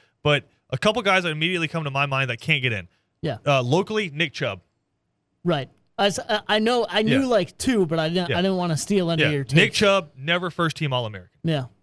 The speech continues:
Speaker 1: Dude came back from completely obliterating his knee.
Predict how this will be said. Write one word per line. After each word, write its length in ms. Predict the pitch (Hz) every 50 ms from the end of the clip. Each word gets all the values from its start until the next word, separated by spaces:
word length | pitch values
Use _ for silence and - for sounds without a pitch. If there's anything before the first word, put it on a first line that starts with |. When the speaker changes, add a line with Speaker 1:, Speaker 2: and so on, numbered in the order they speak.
| _ _ _ _ _ _ _ _ _ _ _ _ _ _ _ _ -
Speaker 1:
Dude 180 | 156 156 143
came 240 | - - 180 185 190
back 340 | 175 175 175 175 170 - _ _ _ _ _ _ _ _ _ _ _ -
from 580 | 170 160 156 151 147 143 143 139 131 131 123 - _ _ _ _ _ _ _ _ _ _ _ _ -
completely 340 | - 147 - 185 175 170 156
obliterating 680 | 135 110 117 123 147 170 180 180 180 180 180 175 160
his 180 | 160 151 131 127
knee. 340 | 147 151 139 120 117 120